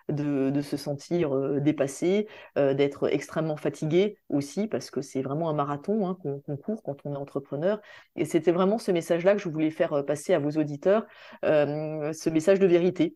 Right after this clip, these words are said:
au-, aussi sur la réalité de, d'être chef d'entreprise. Euh, je vous dis pas pour, euh, pas pour qu'ils lâchent l'affaire et pas pour les décourager, mais davantage pour qu'ils soient prêts psychologiquement aussi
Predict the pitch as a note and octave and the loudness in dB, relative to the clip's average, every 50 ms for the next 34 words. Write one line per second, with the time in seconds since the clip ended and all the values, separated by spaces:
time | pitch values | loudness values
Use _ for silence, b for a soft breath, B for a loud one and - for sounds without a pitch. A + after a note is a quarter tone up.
0 | _ _ - C3+ - - - E3 - - - F3 G#3 A#3 _ - - - F3 E3 | _ _ -6 -6 -6 -4 -6 -8 -8 -6 -8 -8 -8 -8 _ -18 -4 -2 -2 -2
1 | - - D#3 D3 D3 D#3+ D#3 D#3+ D#3+ D3 - G3 F#3+ E3+ D#3 C#3+ C#3+ C#3 C#3+ D3 | -2 0 0 0 2 4 2 2 0 -2 2 2 2 2 2 2 2 2 0 0
2 | D3 - - C#3 C#3 - - E3+ D#3+ E3 D#3 D3+ - - C#3 - - E3 F3+ G3+ | -2 0 -2 -2 -2 0 -2 -2 -2 -2 -4 -4 -4 -4 -6 -4 -2 -2 -2 0
3 | F#3 D3 B B B B B B B _ - C#3+ D3 C3+ C#3 D3 D3 D3+ E3 F#3+ | -2 -4 B B B B B B B _ -2 0 2 2 0 0 -2 -2 -2 -2
4 | G#3 - G3 F#3 F#3 - F3+ D#3 D3 C#3+ C#3+ C#3+ C#3 C#3 C#3+ - - - E3 D3+ | 2 2 2 2 2 0 -2 0 2 2 2 2 0 0 -4 -10 -12 -12 -14 -12
5 | _ - F#3 F3+ F3+ G3 - - - G3 F3+ F3+ F#3 G#3 - - - A#2 - _ | _ 0 0 0 0 -6 -10 -4 -2 4 6 6 6 4 2 -2 -6 -6 -6 _
6 | _ _ _ _ _ _ _ _ _ _ F3+ - A3+ - - D4 - B3+ G#3+ C#3 | _ _ _ _ _ _ _ _ _ _ 0 0 0 4 4 4 4 6 4 -2
7 | F#3 D#3+ - D3+ D#3+ - - E3 D#3+ D#3 D3+ D#3 D#3 - D#3+ D3+ C#3+ D3 D3 D#3 | -4 0 0 0 0 0 0 0 2 2 2 0 0 0 2 2 2 2 4 4
8 | F#3 G#3 G3+ B B B B B _ C#3+ D3+ D3 D#3+ D#3 D#3 D#3 D#3 F#3 F#3+ G3+ | 2 2 2 B B B B B _ -2 0 2 2 2 0 0 0 0 0 0
9 | - - - - - - D#3 D3 - - F3 E3+ E3 - - G3 F#3+ - G3+ - | -2 -8 -12 -14 -8 -8 -8 -8 0 2 2 2 2 -2 2 2 2 2 2 -4
10 | - D#3 - F3+ E3 E3 D#3 E3+ E3+ - - F#3 F#3+ F3+ D#3+ D#3 D#3 - - - | -6 -2 0 2 2 2 2 0 -6 -2 0 2 4 4 2 2 0 -4 -6 -4
11 | F#3 G#3 A3+ | -4 -4 -4